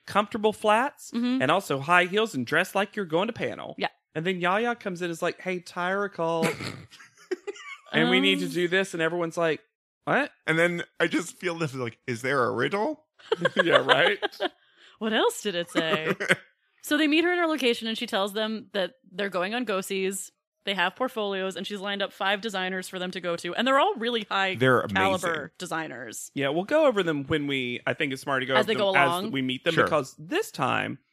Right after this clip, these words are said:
Speaker 1: unlike even just the previous cycles we've seen, all of them get shuttled around together
Speaker 2: Yep.
Speaker 1: and meet collectively.
Speaker 3: And have to just wait outside.
Speaker 2: Mm-hmm.
Speaker 1: Yeah. They're very excited to get their portfolios.
Speaker 2: Yes, they are.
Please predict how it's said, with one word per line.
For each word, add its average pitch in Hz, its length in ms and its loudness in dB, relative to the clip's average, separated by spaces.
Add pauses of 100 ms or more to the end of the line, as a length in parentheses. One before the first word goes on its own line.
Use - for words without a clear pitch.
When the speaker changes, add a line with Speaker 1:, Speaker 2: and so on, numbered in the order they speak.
(720)
Speaker 1:
unlike 214 340 4 (260)
even 190 240 0
just 160 180 -4 (140)
the 139 80 0
previous 156 420 -4
cycles 135 420 -4
we've 175 220 -10
seen, 107 400 -6 (380)
all 220 180 6
of 269 80 -4
them 180 140 -4
get 143 120 -4
shuttled 143 340 0
around 127 340 0
together 120 560 0
Speaker 2:
Yep. 220 140 -2
Speaker 1:
and 131 200 2
meet 143 240 -4
collectively. 127 520 -2
Speaker 3:
And 127 60 0
have 131 200 4
to 82 80 -4
just 110 260 -2
wait 104 320 -2 (460)
outside. - 500 -2
Speaker 2:
Mm-hmm. 247 160 2
Speaker 1:
Yeah. 107 300 2 (500)
They're 175 240 2
very 170 300 4
excited 131 400 0
to 131 80 -10
get 123 80 -6
their 117 100 -8
portfolios. 92 720 -6
Speaker 2:
Yes, 180 220 -4
they - 120 -10
are. - 280 -10